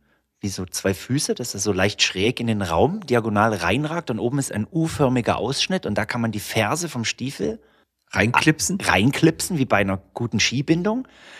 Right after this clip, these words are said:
Speaker 1: Mit dem anderen Fuß steigst du hinten drauf, dass du eine Widerlage hast und dann kannst du den Stiefel ausziehen, ohne dich bücken zu müssen.
Speaker 2: Ist eigentlich wirklich schlau.
Speaker 1: Na klar.
Speaker 2: Und wahrscheinlich auch in der Zeit, wo die Pferdeäpfel und alles dran hatten,
Speaker 1: Mhm.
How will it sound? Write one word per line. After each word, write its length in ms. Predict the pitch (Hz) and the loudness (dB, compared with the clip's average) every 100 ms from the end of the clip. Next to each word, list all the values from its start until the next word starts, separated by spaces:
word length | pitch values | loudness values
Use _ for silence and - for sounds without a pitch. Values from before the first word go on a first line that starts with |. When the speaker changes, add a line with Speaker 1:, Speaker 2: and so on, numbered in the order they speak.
| - - | -20 -4
Speaker 1:
Mit 180 | 104 95 | -2 0
dem 120 | 107 | 0
anderen 240 | 107 143 160 | 4 4 4
Fuß 320 | 170 165 - | 0 -2 -2
steigst 360 | - 113 - | 0 0 -2
du 40 | 110 | -4
hinten 240 | 113 101 | -4 -4
drauf, 400 | 92 92 170 - | 2 4 4 0
dass 240 | - 104 - | -6 -6 -6
du 80 | |
eine 300 | 90 92 87 - | -6 -4 -6 -4
Widerlage 640 | 101 117 151 147 147 147 | 2 4 4 4 -2 -6
hast 200 | 151 151 | -6 -8
und 80 | 113 | -6
dann 100 | 110 | -6
kannst 200 | 113 - | -6 -10
du 40 | |
den 80 | 110 | -8
Stiefel 360 | 104 - - - | -6 -4 -4 -4
ausziehen, 340 | 107 - 104 - | -6 -4 -8 -4
ohne 360 | - 147 185 185 | 4 6 6 4
dich 240 | 156 - | -2 -6
bücken 240 | - - 113 | -6 -4 -6
zu 160 | - | -6
müssen. 300 | 87 80 - - _ _ _ _ _ _ _ | -8 -8 -10 -14 _ _ _ _ _ _ _
Speaker 2:
Ist 200 | - - | -10 -8
eigentlich 400 | - - 98 92 | -6 -2 -2 0
wirklich 300 | 95 120 143 | 0 0 -2
schlau. 420 | - 85 107 90 - - | -2 0 0 -2 -10 -4
Speaker 1:
Na 100 | 85 | -4
klar. 260 | - 82 98 | 0 4 4
Speaker 2:
Und 100 | 98 | 6
wahrscheinlich 480 | 104 101 127 151 | 4 4 4 2
auch 200 | - 147 - | 0 -2 -6
in 140 | - 110 | 0 4
der 180 | 110 | 2
Zeit, 300 | - 135 123 | 2 -2 0
wo 100 | 104 | 0
die 320 | 104 107 101 - 60 - | 2 2 2 -2 -10 -12
Pferdeäpfel 600 | 92 98 101 98 113 - | -6 -4 -2 -4 -4 -2
und 80 | 110 | -2
alles 240 | 85 95 - | -2 -4 -4
dran 320 | - 87 107 | -6 -2 0
hatten, 300 | 110 87 90 | 2 2 2
Speaker 1:
Mhm. 200 | 110 | 2